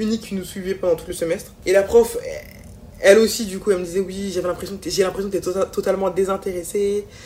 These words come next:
que, euh, je comprends pas pourquoi est-ce que t'es là, euh, je t'explique, mais, euh, tu, ou sinon elle me disait, tu travailles pas assez. Je dis, mais madame, je travaille tout, je,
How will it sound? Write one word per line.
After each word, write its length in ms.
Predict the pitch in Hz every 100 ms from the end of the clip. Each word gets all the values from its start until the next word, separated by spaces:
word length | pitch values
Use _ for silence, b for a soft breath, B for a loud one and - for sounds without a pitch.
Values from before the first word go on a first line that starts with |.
| B B B -
que, 120 | 202
euh, 960 | 202 196 180 175 175 170 165 160 160 151 - B - - 170
je 120 | -
comprends 260 | - 196 190
pas 140 | 214
pourquoi 200 | 196 208
est-ce 80 | 190
que 60 | 190
t'es 180 | 180 180
là, 400 | 202 202 208 202
euh, 400 | 175 170 175 185 B B -
je 80 |
t'explique, 600 | - 214 - 214 226 226 208
mais, 340 | 196 196 190
euh, 140 | 180 180
tu, 160 | 208
ou 280 | 202 196 202
sinon 180 | 208 247
elle 60 | 226
me 40 |
disait, 140 | 202 233
tu 140 | -
travailles 300 | - 185 180
pas 240 | 185 202
assez. 480 | 190 - 202 202 208 B B -
Je 60 |
dis, 140 | 165 202
mais 180 | 190 180
madame, 320 | 185 185 214
je 60 | 170
travaille 300 | 185 185 185
tout, 200 | - 208
je, 140 | 180